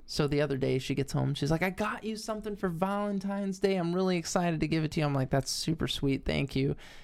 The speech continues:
That was another hint that I needed to go get this fucking shark. So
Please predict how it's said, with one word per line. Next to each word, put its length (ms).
That 160
was 160
another 260
hint 240
that 100
I 120
needed 260
to 60
go 160
get 160
this 120
fucking 340
shark. 360
So 320